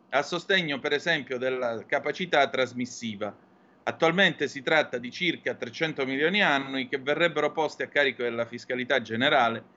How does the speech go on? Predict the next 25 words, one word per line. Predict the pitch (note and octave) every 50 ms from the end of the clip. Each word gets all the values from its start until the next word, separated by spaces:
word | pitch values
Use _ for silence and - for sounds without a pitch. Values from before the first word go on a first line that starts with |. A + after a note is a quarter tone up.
| _ _ - _ _
riducendo | - A2+ B2+ E3 G3 G#3 A#3 G#3 - F3+ D3+ D3 C#3+ C#3
il | C3+ A#2+
canone | - C#3+ C#3 C3+ B2+ B2 B2
d'abbonamento. | A2+ A#2 A2 G#2 A2+ A2+ A2+ G#2+ G#2 F#2+ F#2 F2+ F2+ - _ - _ _ _ _ _ _ _ _ _ _ -
Nel | A#2 B2 C3
medio | C#3+ D3+ D3+ D3 E3 E3
periodo | E3+ G#3+ G#3+ A#3+ A#3+ A3+ G3 E3 E3 D3+
va | D3+
invece | D#3 D#3 D#3 E3+ E3 - D#3
aperta | C3+ - E3 D#3+ C#3+ - -
una | C#3 C3+ C3+
riflessione | B2+ C3 A#2+ B2+ B2+ B2 - E3+ D#3+ D3+ C3
sul | A2+ C3 B2
pagamento | A2+ C3 B2+ B2 C3 C#3 C#3+ C#3 B2 A2 C#3
del | D3 E3+
canone | E3+ - E3 C#3 C3+ C3+ C3 C#3
attualmente | D3 - - F#3+ E3+ E3 D3+ C3+ A#2+ - C#3+
legato | D#3 F#3 F3 C#3+ B2 A#2 A2+ B2+
al | C3+ C3+
presunto | - - F#3 - - C3+ A#2+ - C3+
possesso | B2+ - G3+ - - - C#3 A#2+ - - B2+
di | A#2 B2
un | B2
apparecchio | B2+ B2 B2 - - - A#2+ B2 A2+ A2+ - A#2
televisivo. | G#2+ A2+ A2 A2 G#2 G#2 G2+ - - G#2 G#2 G2+ G2 G2